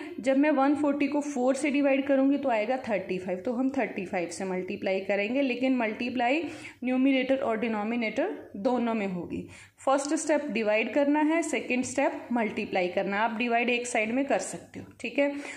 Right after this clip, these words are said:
So आपके पास यहाँ आ गया forty by one forty, then फिफ्टी सिक्स by one forty और third number पे आ गया थर्टी फ़ाइव by one forty।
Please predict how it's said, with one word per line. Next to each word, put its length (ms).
So 40
आपके 300
पास 260
यहाँ 320
आ 40
गया 180
forty 440
by 220
one 200
forty, 680
then 240
फिफ्टी 360
सिक्स 360
by 180
one 180
forty 440
और 200
third 180
number 320
पे 120
आ 140
गया 240
थर्टी 260
फ़ाइव 300
by 220
one 180
forty। 400